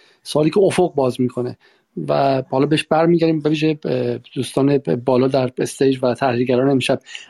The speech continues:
اگر جنگ اوکراین، اه، در دورهٔ حسن روحانی اتفاق افتاده بود، یا مثلاً تصور کنید که، اه، مثلاً همتی، اه، پیروز شده بود یا علی لاریجانی رد صلاحیت نشده بود و علی لاریجانی الان رئیس جمهور ایران بود و جنگ اوکرا-، اوکراین اتفاق افتاده بود،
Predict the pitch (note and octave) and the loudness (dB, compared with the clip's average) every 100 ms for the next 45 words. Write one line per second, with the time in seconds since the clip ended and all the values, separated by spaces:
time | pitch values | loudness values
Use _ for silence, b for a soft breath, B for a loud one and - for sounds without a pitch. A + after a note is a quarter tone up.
0 | - D#3 F3+ F3+ E3+ E3 D#3 E3 D#3 - | -6 -2 0 0 0 0 0 -2 -4 -2
1 | E3 F3 C3 A2 - _ _ - B3 C3+ | 0 0 -2 -8 -14 _ _ -14 -8 -6
2 | C3 C3+ C#3 C3+ D3 D3 C#3+ C#3+ C#3 C3 | -4 -2 -2 -2 -2 0 0 2 0 -2
3 | G3+ F#3+ C#3+ - D3 C#3 B2+ C3+ C#3 C3+ | -10 -6 -6 -4 -2 0 2 0 -2 -2
4 | C#3 C3 C3 - C3 B2+ E3 F3 D3+ E3+ | -2 -2 -4 -6 -6 0 2 2 2 2
5 | F3 E3+ D3 D#3 D3+ C#3+ C#3+ D3+ D#3 E3 | 2 0 -4 -6 -6 -4 -2 -2 -2 -4
6 | D#3+ - D#3+ D#3+ b b b b C#3+ B2 | -6 -6 -2 -2 b b b b -10 -8
7 | B2+ C3+ C#3+ C3 C#3+ C3+ - E3 C#3+ - | -6 -4 -2 0 2 2 0 -2 -2 -4
8 | F#3 B2+ - C3+ C3+ - C3 C3 B2+ C3 | -4 -4 0 0 0 0 0 0 2 2
9 | C3+ - C#3 D3 C#3 B2 C3+ C#3+ C#3 B2 | 2 2 2 2 2 2 2 2 2 0
10 | - B2 C3+ C3+ D3+ F3 D#3 D3+ D3 C3 | 0 0 0 0 -2 0 0 0 0 0
11 | D3 C#3 B2 C3 C#3+ C3+ C#3+ B B B | 0 0 0 0 0 -2 -4 B B B
12 | _ D3+ B2+ - B2+ C#3+ C#3 C3 B2+ B2+ | _ -2 -2 -2 0 0 0 0 0 0
13 | D#3 F3+ F3+ B B - C3+ D3+ D#3 C#3 | 2 2 0 B B -2 0 2 2 2
14 | B2 D3 - C3 D3+ C#3+ C3 B2+ B2+ B2+ | 0 -4 -4 -2 0 0 -2 -2 -2 -2
15 | - C3 C3 C3 | -2 -2 0 -2